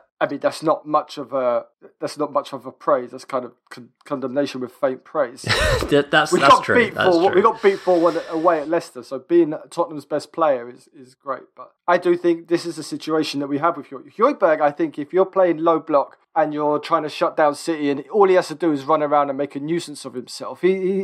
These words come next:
Speaker 1: he does gallop around a little bit and do that. But in a game where you need to control and there's, it, it turns into a wild, a wild match, he's unable to, like, control
Speaker 2: But
Speaker 1: things.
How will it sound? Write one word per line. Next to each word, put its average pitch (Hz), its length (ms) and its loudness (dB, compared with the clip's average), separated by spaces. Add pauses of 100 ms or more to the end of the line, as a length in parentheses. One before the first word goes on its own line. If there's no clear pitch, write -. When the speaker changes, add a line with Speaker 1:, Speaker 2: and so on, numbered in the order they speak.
Speaker 1:
he 180 80 2
does 180 420 0 (160)
gallop 156 300 2
around 143 360 0
a 123 40 -8
little 120 240 -10
bit 113 160 -20
and 123 100 -20 (120)
do 160 180 2
that. 117 220 -2
But - 180 -2 (160)
in 208 120 2
a 196 60 6
game 170 240 2
where 143 120 -4
you 139 60 -4
need 135 160 -6
to 131 100 -14
control 131 500 -2
and 117 80 -12
there's, 127 220 -10
it, 160 240 -6
it - 240 -6
turns 151 420 0
into 143 340 -4 (120)
a 135 60 2
wild, 131 760 2 (180)
a 139 100 -6
wild 143 440 0
match, 139 360 -6
he's 139 140 -10
unable 143 460 -2
to, - 200 -20 (360)
like, - 240 -6
control 120 420 -2
Speaker 2:
But - 100 -16
Speaker 1:
things. 117 400 -18